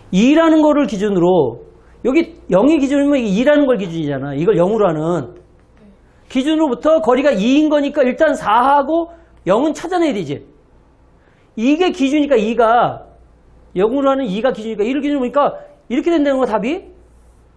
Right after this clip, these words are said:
이 점들이니까. 봐봐. 요 점 어떻게 돼?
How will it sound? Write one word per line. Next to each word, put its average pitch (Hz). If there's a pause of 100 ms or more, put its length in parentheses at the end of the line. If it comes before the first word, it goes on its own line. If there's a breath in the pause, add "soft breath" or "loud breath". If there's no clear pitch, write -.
(600)
이 202
점들이니까. 202 (640)
봐봐. 254 (460)
요 233
점 254
어떻게 170
돼? 131